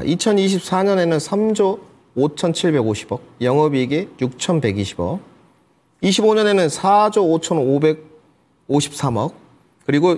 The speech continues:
일조 오천삼백억 정도 됩니다. 그리고 이십육 년 전망치를 보니까 대다수가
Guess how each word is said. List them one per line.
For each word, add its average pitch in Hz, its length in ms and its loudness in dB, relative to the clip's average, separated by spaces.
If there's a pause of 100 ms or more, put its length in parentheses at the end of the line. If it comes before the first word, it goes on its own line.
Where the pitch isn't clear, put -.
일조 180 580 2
오천삼백억 208 1400 0
정도 107 240 -8
됩니다. 85 400 -10
그리고 160 220 4
이십육 220 580 0
년 190 300 2
전망치를 156 600 0
보니까 110 520 -4 (440)
대다수가 220 840 0